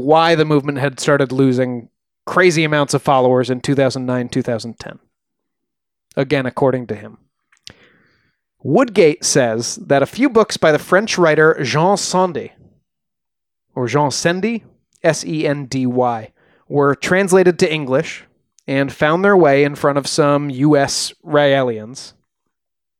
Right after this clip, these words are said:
Sendy was a multilinguist who mostly made his living translating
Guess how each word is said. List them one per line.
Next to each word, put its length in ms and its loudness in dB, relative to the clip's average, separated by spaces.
Sendy 320 0
was 360 6
a 80 2
multilinguist 920 0
who 120 -2
mostly 600 0
made 180 0
his 140 -2
living 280 -2
translating 880 0